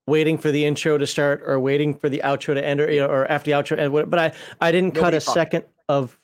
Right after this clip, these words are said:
Speaker 1: yeah, time. Um, and I did that intentionally because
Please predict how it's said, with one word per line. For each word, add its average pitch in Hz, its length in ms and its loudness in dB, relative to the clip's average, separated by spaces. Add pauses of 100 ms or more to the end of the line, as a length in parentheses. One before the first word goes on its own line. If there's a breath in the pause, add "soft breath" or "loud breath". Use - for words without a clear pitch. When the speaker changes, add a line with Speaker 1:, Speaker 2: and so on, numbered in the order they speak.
(100)
Speaker 1:
yeah, 120 220 2 (100)
time. 127 500 0 (560)
Um, 107 380 -6 (500 soft breath)
and 156 100 4
I 160 60 4
did 165 140 2
that 170 160 2
intentionally 175 560 0
because 143 500 0